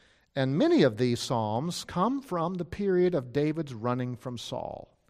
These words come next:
Not all of them do, but some do. Um, and the background of this particular psalm seems to be some type of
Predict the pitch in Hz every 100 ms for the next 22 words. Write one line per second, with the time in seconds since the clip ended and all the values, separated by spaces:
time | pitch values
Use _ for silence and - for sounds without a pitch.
0 | _ _ _ _ _ 170 254 226 143 98
1 | 98 92 101 175 175 - - - - 123
2 | 98 95 90 - _ _ _ _ _ _
3 | _ _ _ - 117 113 110 117 - 185
4 | 165 160 233 285 233 196 175 156 254 294
5 | - 170 - 320 - 160 139 - 110 107
6 | 143 175 208 202 - 165 180 185 180 -
7 | 220 269 240 - 208 226 151 131